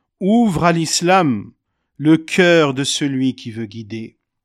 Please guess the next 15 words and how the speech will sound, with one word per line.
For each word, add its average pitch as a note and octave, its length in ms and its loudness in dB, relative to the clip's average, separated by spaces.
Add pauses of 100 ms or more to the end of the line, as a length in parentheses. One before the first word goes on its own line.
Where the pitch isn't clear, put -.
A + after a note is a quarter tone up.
(1900)
Par F3 140 4
le F#3+ 100 4
tawhid, G#3+ 680 2 (1200)
les D#3+ 160 4
soucis A3 480 0
se - 120 -2
dissipent, G3+ 560 -2 (1400)
les D#3+ 140 4
chagrins F#3+ 840 2
s'estompent, F3 760 -6 (1800)
et F#3+ 140 2
les F#3+ 100 2
situations G3 800 -2
de E3 140 0
détresse - 920 -4